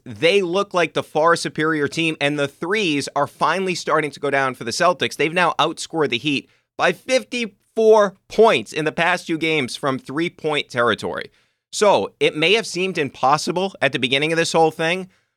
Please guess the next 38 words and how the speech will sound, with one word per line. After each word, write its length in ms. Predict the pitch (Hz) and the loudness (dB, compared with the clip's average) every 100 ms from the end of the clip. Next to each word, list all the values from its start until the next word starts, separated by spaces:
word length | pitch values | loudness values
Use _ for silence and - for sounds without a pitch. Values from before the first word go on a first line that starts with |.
| _ | _
but 140 | 160 160 | 2 4
if 100 | 165 | 2
a 60 | |
team 280 | 160 185 220 | -2 -2 0
was 160 | 226 156 | -2 -2
gonna 180 | 160 | -4
come 240 | 147 147 110 | -4 -6 -2
back 420 | 123 107 69 _ _ _ _ _ _ _ _ _ | 0 0 -2 _ _ _ _ _ _ _ _ _
from 220 | 147 147 | 0 2
this 220 | 135 - | 2 -2
massive 520 | 120 123 147 - 143 | -2 0 0 -2 -2
deficit, 600 | 131 127 120 - - - _ _ _ _ _ _ | 0 0 -2 -8 -8 -10 _ _ _ _ _ _
it 200 | 160 196 | 0 0
would 260 | 170 175 214 | 2 2 2
be 160 | 233 202 | 2 0
a 40 | |
team 460 | - 123 98 135 - _ _ | 0 -2 -4 -6 -12 _ _
that 140 | 143 147 | 0 2
had 560 | 143 135 123 117 120 - _ | 2 2 0 -2 -6 -16 _
the 140 | 139 131 | -2 -2
clear 580 | - 156 165 190 202 185 | -4 -4 0 0 0 -2
advantage 480 | 151 131 139 151 156 | -2 0 0 0 -2
from 140 | 170 | -6
a 40 | 160 | -4
talent 340 | 143 117 101 | 0 0 0
perspective, 640 | 101 101 90 92 107 113 _ _ _ _ | -4 -4 -4 -2 -4 -6 _ _ _ _
which 360 | 110 147 - | 0 0 0
the 80 | 180 | -4
Celtics 480 | - 175 175 190 - | 0 0 0 -2 -4
do, 340 | 120 101 127 - - | -2 -2 -4 -8 -4
and 120 | 143 | -4
a 40 | |
team 300 | - 185 214 | -2 -4 -2
on 120 | 202 | -2
the 100 | 170 | -2
other 140 | 156 139 | -2 -2
side 440 | - 185 175 135 | 0 2 2 2
that 160 | 147 | 0